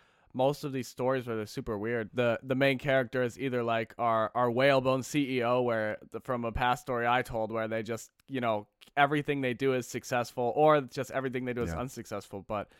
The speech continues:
Speaker 1: yeah, Frankie Donny got, like, one of each, you know?
Speaker 2: And you see,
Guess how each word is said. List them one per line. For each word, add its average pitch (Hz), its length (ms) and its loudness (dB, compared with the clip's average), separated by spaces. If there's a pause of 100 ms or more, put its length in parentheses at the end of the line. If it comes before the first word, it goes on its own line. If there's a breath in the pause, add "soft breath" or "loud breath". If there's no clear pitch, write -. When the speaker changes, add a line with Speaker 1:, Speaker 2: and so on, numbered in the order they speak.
(360 soft breath)
Speaker 1:
yeah, 107 420 0 (120)
Frankie 123 260 -6
Donny 113 300 -2
got, 95 200 -2
like, 95 160 -4
one 107 220 -4
of 98 80 -8
each, - 380 -8 (120)
you 90 120 -14
know? 113 160 -10 (200)
Speaker 2:
And 131 160 2
you 139 80 2
see, 175 340 -4